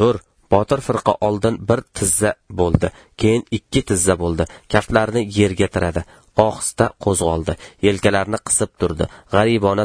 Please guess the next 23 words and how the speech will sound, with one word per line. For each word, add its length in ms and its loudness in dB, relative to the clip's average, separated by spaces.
turdi. 220 -2
"Qo'lingni 420 2
ko'tar." 280 2
Botir 360 2
firqa 240 -2
qo'llarini 460 2
ohista 340 -4
ko'tardi, 400 -2
yelkalari 480 0
osha 240 -4
ko'tardi, 380 -2
boshi 320 2
uzra 260 0
ko'tardi. 360 -4
"Qimirlama, 520 2
otib 220 -6
tashlayman." 480 0
Botir 340 2
firqa 280 -2
qotib 320 -4
qoldi. 260 0
Raykom 400 0
To'raqulovni 600 0